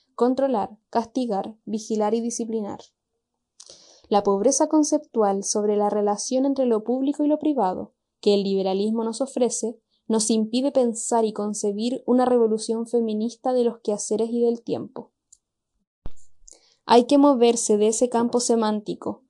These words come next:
de ese terreno de significados, y abrir nuevos espacios sociales e históricos donde ser, donde soñar,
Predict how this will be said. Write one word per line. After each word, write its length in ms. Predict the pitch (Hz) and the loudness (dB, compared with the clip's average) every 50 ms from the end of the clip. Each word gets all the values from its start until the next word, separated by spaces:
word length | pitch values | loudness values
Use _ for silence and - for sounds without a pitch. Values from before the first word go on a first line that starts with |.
| _ _ _ | _ _ _
de 140 | 220 220 220 | 4 4 4
ese 200 | 233 - 262 240 | 6 4 2 4
terreno 400 | 247 233 226 226 226 247 254 254 | 4 4 4 4 2 2 2 2
de 80 | 254 | 2
significados, 960 | 247 - 247 226 226 226 220 - 208 202 - 190 185 - - - - - - - _ _ _ _ _ _ _ | 0 0 -2 -2 -2 -4 -4 -6 -6 -4 -2 -2 -2 -2 -4 -6 -8 -12 -14 -16 _ _ _ _ _ _ _
y 120 | - 220 220 | 0 2 2
abrir 440 | 214 208 208 220 220 214 208 208 214 - | 4 4 4 4 4 2 0 -2 -4 -4
nuevos 420 | 220 220 226 240 262 294 285 - | -2 0 2 4 4 2 2 0
espacios 480 | 294 285 - - 247 247 247 - 247 - | -2 -4 2 2 2 2 2 0 -2 -2
sociales 600 | - 247 240 - - 208 196 196 202 202 - - | -2 -2 -2 -2 0 0 0 0 -2 -4 -6 -2
e 100 | - 220 | 0 2
históricos 640 | 214 208 214 - - 233 220 220 214 214 214 208 - | 2 2 0 0 0 0 2 0 0 -2 -4 -4 -2
donde 260 | 226 220 220 214 214 | -2 -2 -2 -2 -4
ser, 380 | - - - 214 208 - - _ _ _ _ | -4 -4 -4 -4 -4 -6 -12 _ _ _ _
donde 300 | - 220 226 233 233 247 | 2 2 4 4 2 0
soñar, 480 | - - 269 262 247 202 196 - - | -2 -2 -2 -2 -2 -4 -4 -8 -12